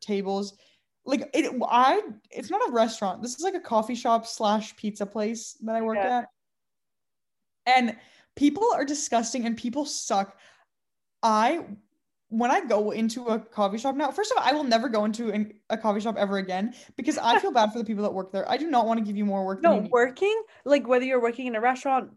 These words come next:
Speaker 2: like, store, whatever, it changes your perspective and your respect for the, like, workers.
Speaker 1: So
Speaker 2: It
Speaker 1: much.
Speaker 2: totally does. It totally does.
Speaker 1: Like, I've always been nice to people at
Speaker 2: Mm.
Speaker 1: workplaces, but honestly,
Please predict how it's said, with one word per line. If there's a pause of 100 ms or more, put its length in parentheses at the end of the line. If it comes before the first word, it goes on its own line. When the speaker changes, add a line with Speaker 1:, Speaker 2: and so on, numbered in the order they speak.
Speaker 2:
like,
store,
whatever,
it
changes
your
perspective
and
your
respect
for
the, (120)
like,
workers.
Speaker 1:
So
Speaker 2:
It
Speaker 1:
much.
Speaker 2:
totally
does.
It
totally
does. (320)
Speaker 1:
Like,
I've
always
been
nice
to
people (140)
at (880)
Speaker 2:
Mm.
Speaker 1:
workplaces, (140)
but (720)
honestly,